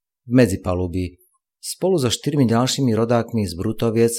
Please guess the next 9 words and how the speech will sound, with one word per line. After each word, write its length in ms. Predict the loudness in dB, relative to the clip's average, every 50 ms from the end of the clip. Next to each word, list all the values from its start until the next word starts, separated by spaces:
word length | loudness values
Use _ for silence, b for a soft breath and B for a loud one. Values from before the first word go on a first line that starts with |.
| -8 -14 -20 _ _ _ _ _ _ _ _ -4
ktorí 180 | 0 0 0
sa 160 | 0 0 -2 -2
do 160 | 0 0 0
Hamburgu 640 | 0 0 0 0 0 0 0 0 0 0 -2 -2 -2
dostali 480 | -2 -4 -6 -6 -6 -6 -4 -4 -4
bez 320 | -4 -2 -2 -2 -2 -4 -6
zdržania. 640 | -4 -2 -2 0 0 -2 -4 -4 -4 -6 -6 -8 -12 _ _ _ _ _ _ _ _ _ _ _ _ _ _ _ _ _ _ _ _ _ _ _ _ _ -4
Prvého 320 | -2 0 0 0 0 -2
apríla 560 | -2 -4 -4 -4 -4 -2 -2 -2 -2 -4 -6